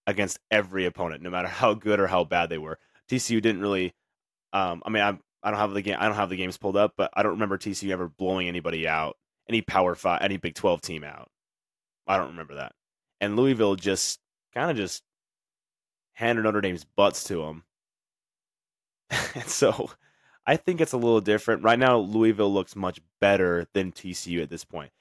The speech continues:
At this point of the season, um, T C U is doing the college game day thing with, uh, Kansas and beat Kansas in a close one, pulled away,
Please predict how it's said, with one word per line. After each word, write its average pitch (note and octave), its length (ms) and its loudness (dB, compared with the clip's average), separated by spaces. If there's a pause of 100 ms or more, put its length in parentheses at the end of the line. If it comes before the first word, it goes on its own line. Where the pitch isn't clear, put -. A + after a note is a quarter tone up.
(180)
At G2+ 140 0
this C#3+ 140 4
point C3 180 -2
of G#2 60 -4
the G2 80 -4
season, F2 480 -6 (360)
um, F2+ 400 -12
T A2 140 -10
C G2 180 -6
U F#2 120 0
is E2+ 220 -6 (100)
doing G2+ 180 0
the F2+ 60 -2
college F2+ 420 2
game G2 240 0
day F2 180 -2
thing E2 460 -8 (140)
with, F2 360 -2
uh, D#2+ 360 -8 (480)
Kansas F#2 720 -4 (880)
and E2+ 380 -4
beat G#2 260 -2
Kansas F#2 600 0
in F2+ 120 -6
a E2+ 80 -8
close F2+ 400 -2
one, E2+ 320 -8 (440)
pulled F#2 200 0
away, F2 420 0